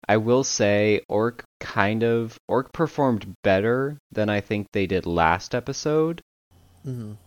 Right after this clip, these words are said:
Speaker 1: I don't think they performed amazing.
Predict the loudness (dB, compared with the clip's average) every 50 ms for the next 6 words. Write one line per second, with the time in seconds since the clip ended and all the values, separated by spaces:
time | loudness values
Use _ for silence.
0 | -2 -2 -2 0 0 0 0 2 0 -4 -6 -6 -4 -4 -4 -4 -4 -4 -4 -4
1 | -4 -6 -6 -6 -6 -4 -2 0 0 0 0 0 -2 -2 -2 -4 -4 -6 -8 -10
2 | -12 -14 -16 _ _ _ _ _ _ _ _ _ _ _ _ _ _ -4 -2 -2
3 | 0 0 0 0 0 0 -2 -4 -4 -6 -6 -6 -10